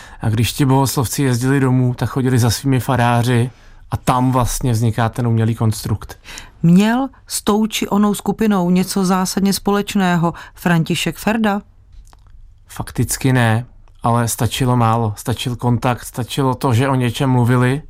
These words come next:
Speaker 1: a víme, jak to bylo. Věděl, nepověděl.
Speaker 2: To znamená, že on tam byl de facto vnesen jako další člen uměle.
Speaker 1: Ano, ale hodilo se to, vyrovnáváme si účty.
Speaker 2: Jak se choval František Ferda před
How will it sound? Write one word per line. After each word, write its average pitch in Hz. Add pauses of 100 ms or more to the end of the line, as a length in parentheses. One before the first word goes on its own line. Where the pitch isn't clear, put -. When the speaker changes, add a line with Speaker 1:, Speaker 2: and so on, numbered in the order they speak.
(420)
Speaker 1:
a 120
víme, 120
jak 113
to 135
bylo. 113
Věděl, 110
nepověděl. 98 (1080)
Speaker 2:
To 214
znamená, 226
že 220
on 202
tam 220
byl 226 (100)
de 202
facto 220
vnesen 185
jako 214
další 196
člen 202
uměle. 165 (960)
Speaker 1:
Ano, 98 (720)
ale 123
hodilo 123
se 135
to, 139
vyrovnáváme 120
si 143
účty. 117 (840)
Speaker 2:
Jak 151
se 220
choval 262
František 208
Ferda 175
před -